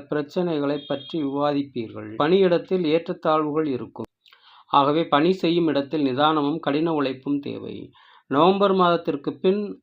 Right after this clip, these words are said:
நன்மை அடைவீர்கள். கன்னிராசி அன்பர்களே, உங்களுக்கு சனி பகவான்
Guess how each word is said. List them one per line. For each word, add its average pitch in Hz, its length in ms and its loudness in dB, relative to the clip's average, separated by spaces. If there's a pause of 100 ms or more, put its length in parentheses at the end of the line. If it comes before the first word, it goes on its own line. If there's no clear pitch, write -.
(300)
நன்மை 165 420 2
அடைவீர்கள். 120 600 -4 (580)
கன்னிராசி 180 600 2
அன்பர்களே, 113 500 -4 (760)
உங்களுக்கு 175 500 4
சனி 175 280 2
பகவான் 170 640 0